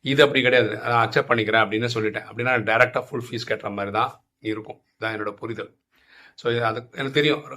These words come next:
ஆ, டைரக்ட் கோர்ஸா இருந்தா முப்பத்தி ரெண்டாயிரம், இது வந்து எஸ் எஸ் ஆ இருந்தா நாற்பத்தி ஒண்ணாயிரத்தி எட்நூறு, நாற்பத்தி ரெண்டாயிரம்னு வச்சுக்கோங்களேன். இந்த ஆயிரம், ரெண்டாயிரம் கொடுக்குறாங்களா, அதுக்கு என்னன்னா, நேத்து காலேஜுக்கு கொண்டு போய் சேர்த்தேன் இல்லையா சின்னவள,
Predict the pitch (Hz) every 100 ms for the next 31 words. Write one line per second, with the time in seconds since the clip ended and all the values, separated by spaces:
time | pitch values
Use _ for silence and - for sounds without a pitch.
0 | - 127 117 110 107 107 - _ - 117
1 | 139 147 - - 123 - 117 113 131 -
2 | - 113 120 113 104 101 98 143 165 _
3 | _ _ _ _ _ _ _ 135 131 123
4 | 131 123 120 151 - 120 127 131 127 131
5 | 123 117 110 107 123 107 120 147 147 139
6 | 117 107 104 110 98 98 92 92 _ _
7 | _ _ - - _ _ _ _ _ _
8 | _ - 180 170 151 135 123 127 - 143
9 | 180 180 156 151 147 135 127 120 113 120
10 | 143 156 151 151 120 135 - _ _ _
11 | _ _ _ _ _ _ 127 135 139 139
12 | 143 139 131 123 127 131 113 107 110 110
13 | 110 104 107 98 -